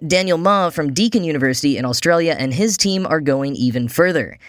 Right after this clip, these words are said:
They tweak images into unlearnable examples so that A I models ignore the images completely. Quoting again, "Unlike Fawkes and its followers, unlearnable examples are not based on adversarial attacks.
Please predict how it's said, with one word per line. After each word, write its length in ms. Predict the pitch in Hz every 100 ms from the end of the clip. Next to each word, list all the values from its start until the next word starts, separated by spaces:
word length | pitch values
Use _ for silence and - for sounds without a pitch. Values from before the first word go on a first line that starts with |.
| - -
They 320 | 123 175 214
tweak 400 | 196 - 202 185
images 460 | 151 151 139 156 139
into 480 | 139 143 143 131 - -
unlearnable 800 | 147 156 139 139 151 131 120 107
examples 640 | 123 120 113 113 71 120
so 220 | - 139
that 240 | 127 123 123
A 160 | 151 175
I 160 | 170 160
models 420 | 139 139 135 127
ignore 480 | 131 123 127 143 185
the 120 | 185
images 440 | - 135 127 131 123
completely. 800 | - 123 - 180 165 113 98 - _ _ _ - - _
Quoting 320 | - 139 127
again, 420 | 123 143 143 135 127 _ _ _ _ -
"Unlike 320 | 185 240 277
Fawkes 400 | - 196 196 -
and 180 | 156 143
its 140 | 139
followers, 560 | - 175 185 170 175 160 -
unlearnable 640 | 175 254 220 190 180 156 143
examples 480 | 135 135 131 135 123
are 80 | 139
not 380 | 139 160 196 139
based 320 | 143 143 -
on 240 | 127 123
adversarial 720 | 120 117 113 120 185 180 135
attacks. 500 | 117 - 95 - -